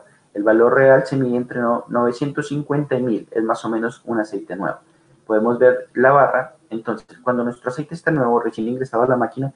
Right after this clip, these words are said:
tiene una calidad de mil, que es un número que no tiene una característica, simplemente es un índice de calidad de mil, y si entra algún contaminante, este índice baja.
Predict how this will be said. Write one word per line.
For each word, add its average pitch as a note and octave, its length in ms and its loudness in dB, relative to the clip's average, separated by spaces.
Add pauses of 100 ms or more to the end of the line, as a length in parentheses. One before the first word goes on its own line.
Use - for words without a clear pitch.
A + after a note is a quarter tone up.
(240)
tiene C3+ 160 0
una D3+ 180 2
calidad C3+ 540 2 (200)
de A2+ 380 -2 (280)
mil, C#3+ 360 -2 (960)
que A2+ 120 2
es G#2+ 140 0
un A#2 100 0
número B2 580 4 (160)
que G#2 100 -6
no G#2+ 140 0
tiene A#2+ 300 0
una A#2+ 680 -2 (180)
característica, A2 600 -2
simplemente A#2+ 480 -4
es B2 100 -8
un B2+ 120 -2
índice D3 280 -2
de C#3+ 80 -2
calidad B2 320 2
de B2+ 80 0
mil, A#2 200 -2 (600)
y C3+ 120 2
si D3 120 2
entra D3 220 2
algún D#3+ 200 2
contaminante, D3+ 680 2
este B2 220 -4
índice C3 340 0
baja. - 340 0